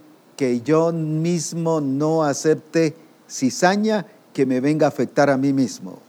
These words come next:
Se recuerda que Ananías y Zafira viene Pedro y le dice, "Porque habéis mentido al Espíritu Santo".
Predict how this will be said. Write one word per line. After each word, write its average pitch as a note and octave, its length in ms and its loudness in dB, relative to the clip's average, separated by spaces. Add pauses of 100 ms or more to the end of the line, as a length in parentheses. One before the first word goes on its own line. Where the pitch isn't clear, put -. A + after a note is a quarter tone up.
(2250)
Se - 220 2
recuerda F#3 680 4
que C3+ 200 2
Ananías C#3+ 540 2
y C3+ 80 -2
Zafira C3 640 0 (140)
viene C#3 260 0
Pedro D3+ 400 2
y B2 60 0
le A#2 120 -2
dice, C3 280 -4
"Porque - 300 -6
habéis C#3+ 280 0
mentido C#3+ 460 0
al A2+ 120 0
Espíritu B2+ 460 -4
Santo". A2 460 -8